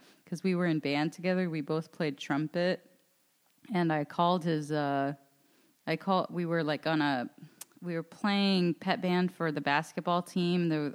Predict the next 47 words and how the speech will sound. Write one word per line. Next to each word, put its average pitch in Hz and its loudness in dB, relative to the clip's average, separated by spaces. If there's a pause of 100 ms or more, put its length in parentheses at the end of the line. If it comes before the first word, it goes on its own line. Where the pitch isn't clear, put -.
all 165 -2
these 147 -4
basketball 139 -4
teams 151 0
in 143 0
the 135 0
hotel 139 -4 (640)
and 139 -2
cheerleaders 143 -2
and 127 -2
everyone 131 -2 (240)
that 151 -6
it 135 -4
would 143 -4
accompany 139 -4
these 131 -8
basketball 131 -4
teams. 139 0
And 135 -2
I, 131 -6 (100)
I 131 -6 (160)
prank 180 0
called 170 -2
his 143 -8
hotel 165 0
room 156 0
from 151 -2
my 147 2
hotel 147 -4
room, 143 -2
and 131 0
I, 123 -6 (600)
and 190 2 (420)
<laughs> - -14
I 185 0
was 202 0
like, 196 0
"Hi, 294 2
um, 240 4
this 240 0
is 247 -10
so 277 2
awkward. 233 4
Like, 180 0
are 208 0
you, 220 2
like, 196 -4